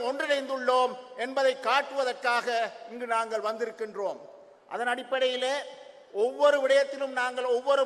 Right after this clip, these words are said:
மாவட்டத்திலும் நாங்கள் பார்த்து கொண்டிருக்கின்றோம். ஒவ்வொரு மாவட்டத்திலும் கண்டியாக இருக்கட்டும், குருநாகலாக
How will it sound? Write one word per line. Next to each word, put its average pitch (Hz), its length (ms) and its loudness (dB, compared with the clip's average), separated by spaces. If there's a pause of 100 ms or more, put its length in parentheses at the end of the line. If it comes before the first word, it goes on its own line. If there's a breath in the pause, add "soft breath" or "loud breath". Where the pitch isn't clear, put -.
(120)
மாவட்டத்திலும் 277 760 0
நாங்கள் 247 320 -4
பார்த்து 240 220 -6
கொண்டிருக்கின்றோம். 226 800 -2 (600)
ஒவ்வொரு 294 320 4 (100)
மாவட்டத்திலும் 269 800 -2 (600)
கண்டியாக 262 500 2 (100)
இருக்கட்டும், 254 520 -2 (540)
குருநாகலாக 277 680 2